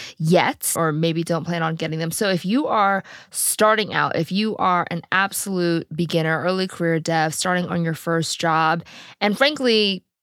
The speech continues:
you don't feel all that powerful, you don't feel like you have a lot of leverage. It's been really interesting to me how many people I've talked to just in recent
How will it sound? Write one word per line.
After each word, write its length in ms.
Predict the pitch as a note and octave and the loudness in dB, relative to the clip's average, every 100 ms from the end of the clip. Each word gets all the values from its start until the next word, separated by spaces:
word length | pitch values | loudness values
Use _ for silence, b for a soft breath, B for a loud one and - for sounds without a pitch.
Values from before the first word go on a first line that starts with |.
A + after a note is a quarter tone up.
| E3 | 4
you 140 | B3+ | 6
don't 180 | A#3 B3+ | 6 4
feel 200 | C#4 C4 | 2 2
all 100 | B3 | 2
that 180 | C4 B3+ | 0 0
powerful, 480 | B3+ C4+ C4+ C4 A#3+ | 0 0 -2 0 2
you 160 | F#3+ | 2
don't 280 | G3 G3 F3 | 2 0 -2
feel 180 | G#3+ G3+ | 0 2
like 160 | F#3+ | 2
you 60 | G3 | 2
have 80 | F#3 | 2
a 40 | |
lot 120 | F#3 | 2
of 60 | F3+ | 2
leverage. 240 | F3+ F#3 | 2 2
It's 180 | - C4 | 2 2
been 200 | E4+ C#4+ | 0 2
really 280 | G#3+ A#3+ A3 | 2 2 0
interesting 340 | G#3 G3+ G3 | -2 -2 -2
to 100 | F3+ | 0
me 140 | E3+ E3+ | 0 0
how 140 | F3 | 0
many 220 | F3 F3 | -2 -4
people 280 | E3+ F3 E3+ | -4 -4 -2
I've 140 | D#3+ E3 | -2 -2
talked 320 | E3+ D#3+ - | -4 -4 -6
to 80 | F3+ | -6
just 160 | G3+ | -4
in 160 | F#3 E3 | -2 -2
recent 380 | E3+ E3 E3+ | -2 -2 -4